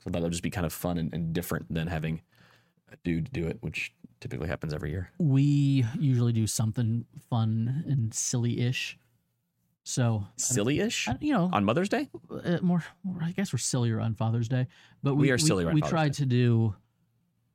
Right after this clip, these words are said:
Speaker 2: you know, uh, the announcements are not a super serious part of our service.
Speaker 1: No,
Speaker 2: No,
Speaker 1: they are
Speaker 2: neither
Speaker 1: not
Speaker 2: are they
Speaker 1: at ours.
Speaker 2: at Lakeview,
Speaker 1: It's
Speaker 2: but
Speaker 1: Sam Rudkin's time to perfect his stand-up comedy
Speaker 2: Yes.
Speaker 1: routine.
Speaker 2: So I,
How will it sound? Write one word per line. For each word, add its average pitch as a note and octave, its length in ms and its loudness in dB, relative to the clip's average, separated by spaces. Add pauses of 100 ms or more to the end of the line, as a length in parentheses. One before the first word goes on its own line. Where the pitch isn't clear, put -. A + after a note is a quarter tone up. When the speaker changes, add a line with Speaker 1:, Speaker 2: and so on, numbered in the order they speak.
Speaker 2:
you D#3 100 2
know, A#2 60 -2
uh, C#3 160 4
the C3 380 2
announcements B2+ 580 2
are B2 80 2
not A#2 360 0
a A#2+ 240 -2
super A#2 540 -2 (1080)
serious A#2 480 2
part A#2 240 0
of A2 180 0
our A#2 220 2
service. B2 520 -2
Speaker 1:
No, A2+ 300 6
Speaker 2:
No, - 40 4
Speaker 1:
they G#2 120 6
are G#2 80 6
Speaker 2:
neither F#2+ 260 2
Speaker 1:
not B2+ 80 -2
Speaker 2:
are - 20 -14 (300)
they C#3+ 100 0
Speaker 1:
at B2+ 60 2
ours. C#3 140 0 (100)
Speaker 2:
at C3+ 40 0
Lakeview, B2+ 340 0 (400)
Speaker 1:
It's - 100 -14
Speaker 2:
but A#2 200 2 (120)
Speaker 1:
Sam G2 300 2
Rudkin's F#2 400 0
time E2+ 320 0
to E2 500 -2
perfect - 360 -4
his D#2+ 120 0
stand-up E2 400 -2 (200)
comedy E2 260 -4
Speaker 2:
Yes. C#2+ 60 -6 (140)
Speaker 1:
routine. D#2 120 -6 (880)
Speaker 2:
So C3+ 280 2
I, C#3+ 200 2